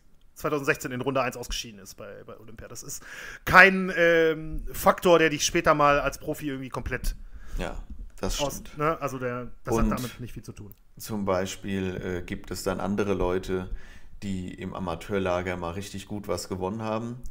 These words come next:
Speaker 2: Zweitausendelf hat der, äh, Gegner von Adelai, oder wie er heißt, der jetzt gegen Sokolowski verloren hat den letzten Kampf, der stand doch auf der Card,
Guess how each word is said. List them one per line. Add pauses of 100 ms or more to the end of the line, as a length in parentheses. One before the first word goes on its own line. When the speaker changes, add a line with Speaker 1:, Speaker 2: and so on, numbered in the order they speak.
Speaker 2:
Zweitausendelf (260)
hat
der,
äh,
Gegner
von (1120)
Adelai, (480)
oder
wie
er
heißt,
der
jetzt
gegen
Sokolowski
verloren
hat
den
letzten
Kampf,
der
stand
doch
auf
der
Card,